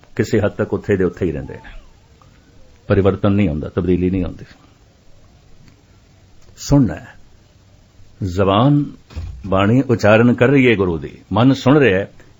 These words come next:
ਇਹ ਬਾਣੀ ਜਪੀ ਜਾ ਰਹੀ ਹੈ। "ਜਪ ਮਨ ਮੇਰੇ ਗੋਬਿੰਦ ਕੀ ਬਾਣੀ,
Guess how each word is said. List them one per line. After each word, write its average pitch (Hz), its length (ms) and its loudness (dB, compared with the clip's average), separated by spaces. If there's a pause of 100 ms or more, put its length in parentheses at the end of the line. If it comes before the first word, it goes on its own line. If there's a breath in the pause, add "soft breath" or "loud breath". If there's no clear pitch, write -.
ਇਹ 107 80 -2
ਬਾਣੀ 101 320 -2
ਜਪੀ 98 340 0
ਜਾ 73 160 -4
ਰਹੀ 64 220 -14
ਹੈ। - 80 -20 (500)
"ਜਪ 90 300 -2
ਮਨ 127 260 6
ਮੇਰੇ 87 540 0 (380 soft breath)
ਗੋਬਿੰਦ 98 380 4
ਕੀ 143 260 6
ਬਾਣੀ, 92 520 0